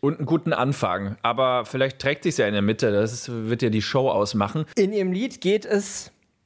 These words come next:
Speaker 2: um Mobbing, habe ich gelesen. Angeblich. Wenn man den Text jetzt nicht versteht, dann kann man das nicht erkennen. Und selbst wenn man den Text versteht, finde ich's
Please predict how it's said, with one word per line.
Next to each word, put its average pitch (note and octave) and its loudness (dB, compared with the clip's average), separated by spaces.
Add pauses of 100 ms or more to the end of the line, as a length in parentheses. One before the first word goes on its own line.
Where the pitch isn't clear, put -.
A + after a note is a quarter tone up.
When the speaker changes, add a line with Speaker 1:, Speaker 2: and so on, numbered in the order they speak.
(120)
Speaker 2:
um C#3+ 0
Mobbing, C#3+ 0 (100)
habe D3 0
ich D#3+ -10
gelesen. C#3 -2 (140)
Angeblich. C#3+ -2
Wenn C3+ 4
man F3+ 0
den F3+ -2
Text F3 -2
jetzt D#3+ 0
nicht G3+ 2
versteht, D#3 0
dann C3+ 0
kann D3+ -2
man D3+ -2
das D3 -2
nicht C#3+ 0
erkennen. C#3 0 (140)
Und C3+ 0
selbst C#3 -2
wenn C#3 0
man E3+ 2
den C#3 -2
Text C3 -2
versteht, C3+ -2 (120)
finde C#3+ 0
ich's - -6